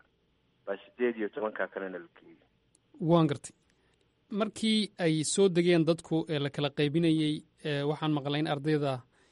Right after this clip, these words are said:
Speaker 2: iyo jaaliyaddu ay dadaal weyn geysatay. Bal haddaad wax nooga sheegtid.
Speaker 1: Ee, runtii waa run, arrintaasi arrin qiiro leh bay ahayd. Ee, jaaliyadda waddankan joogta iyo ardayduba,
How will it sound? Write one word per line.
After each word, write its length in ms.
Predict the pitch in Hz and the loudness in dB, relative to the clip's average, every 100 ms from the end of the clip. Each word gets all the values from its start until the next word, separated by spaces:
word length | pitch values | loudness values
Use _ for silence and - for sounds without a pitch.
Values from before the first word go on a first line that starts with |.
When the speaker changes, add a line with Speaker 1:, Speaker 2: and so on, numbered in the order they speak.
| _ 175 | _ -6
Speaker 2:
iyo 140 | 147 | -4
jaaliyaddu 680 | 135 143 143 151 156 143 147 | 0 0 2 2 0 -2 -6
ay 140 | 143 | -6
dadaal 360 | 135 139 151 143 | -4 0 0 0
weyn 380 | 143 147 139 139 | 0 0 0 -6
geysatay. 500 | 156 131 131 - - | -10 -8 -8 -8 -8
Bal 120 | 135 143 | -4 -4
haddaad 240 | 143 160 147 160 | 0 -2 -2 -8
wax 120 | - | -2
nooga 180 | 151 147 | -2 -2
sheegtid. 300 | 131 - - _ _ _ _ _ _ _ _ - | -8 -16 -20 _ _ _ _ _ _ _ _ 0
Speaker 1:
Ee, 160 | 110 | 0
runtii 600 | 113 147 156 - 139 139 131 | 2 -2 -4 -4 0 2 6
waa 220 | 120 117 | 6 4
run, 300 | 127 135 123 | -2 -6 -2
arrintaasi 1000 | 117 127 131 113 110 107 - 110 110 107 | -2 -2 0 4 4 2 -8 -4 -2 -2
arrin 280 | 110 120 117 | -2 -4 -4
qiiro 220 | 107 110 110 | 2 4 4
leh 100 | 98 | 0
bay 160 | 92 | -2
ahayd. 280 | 92 101 131 - _ _ _ 92 | -4 -4 -4 -10 _ _ _ -20
Ee, 460 | 95 92 92 92 - | -14 -12 -10 -12 -6
jaaliyadda 500 | 95 98 107 113 107 | -4 -2 -2 -2 0
waddankan 420 | 107 104 98 92 - | -2 -4 -10 -12 -10
joogta 440 | 95 - - 104 87 | -12 -12 -6 -4 -4
iyo 200 | 95 85 | -8 -8
ardayduba, 680 | - - 110 107 104 113 | -10 -2 0 2 2 2